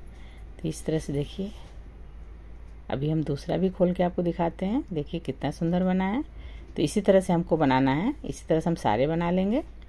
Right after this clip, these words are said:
तो ये देखिए, डेसिकेटेड कोकोनट से कितना बढ़िया आपका मोदक बन के तैयार है।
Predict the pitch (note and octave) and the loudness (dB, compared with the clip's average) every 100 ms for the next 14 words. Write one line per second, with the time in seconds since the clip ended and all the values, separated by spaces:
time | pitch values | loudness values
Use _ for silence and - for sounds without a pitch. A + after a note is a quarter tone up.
0 | - - - - - - - - - - | -14 -14 -14 -16 -16 -16 -14 -14 -16 -16
1 | - - - - - F3 F3 F3+ F3+ A#3 | -16 -16 -16 -16 -6 0 2 2 0 2
2 | F3+ D3+ D#3 D3+ D3+ D#3 D3 C3 C#3+ D3 | 4 2 2 2 4 4 2 0 2 2
3 | D3 - A3 B2+ - D#3+ C#3 B2+ D3+ B2+ | 0 -4 -2 -2 -2 -2 2 2 2 0
4 | A#2+ - D3 G#2+ C3 C3+ A#2 A#2 E3+ B2+ | -2 -2 -2 0 -2 -2 -2 -2 -4 -2
5 | - - - | 0 -2 -6